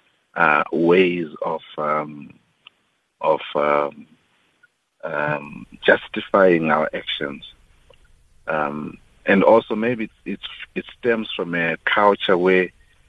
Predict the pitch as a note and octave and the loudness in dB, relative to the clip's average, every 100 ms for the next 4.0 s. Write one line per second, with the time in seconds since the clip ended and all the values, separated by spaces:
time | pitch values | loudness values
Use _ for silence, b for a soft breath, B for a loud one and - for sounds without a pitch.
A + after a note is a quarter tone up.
0 | _ _ _ F2 E2+ D#2 D2+ D2+ - D#2+ | _ _ _ 0 2 2 -2 -6 -6 -2
1 | E2 E2 - - F#2 - F2 - F#2+ - | 2 2 2 2 2 2 -4 -2 -6 -6
2 | F2 F2+ D#2+ - - D#2+ F2 E2+ E2+ - | -4 -4 -6 -12 -14 -8 -4 -4 -6 -6
3 | F#2 F#2 E2 D#2 - - _ - G#2 - | -4 -2 -2 -4 -4 -10 _ 0 0 -2